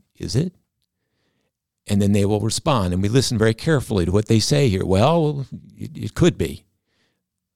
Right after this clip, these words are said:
Okay, so if it takes twenty-four hours, let's talk about some of those costs to your business. Does that mean you might lose customers?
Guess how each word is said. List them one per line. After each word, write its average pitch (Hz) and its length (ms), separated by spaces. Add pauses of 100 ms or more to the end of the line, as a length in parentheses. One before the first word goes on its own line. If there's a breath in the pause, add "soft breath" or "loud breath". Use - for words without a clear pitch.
(200)
Okay, 160 440
so 113 380
if - 120
it - 120
takes 147 240
twenty-four 151 420
hours, 113 400
let's 151 180
talk 135 240
about 107 300
some 110 180
of 110 80
those 90 280
costs - 420
to - 80
your 101 80
business. 110 420
Does 110 120
that 127 140
mean 127 140
you 131 80
might 123 220
lose 123 180
customers? - 560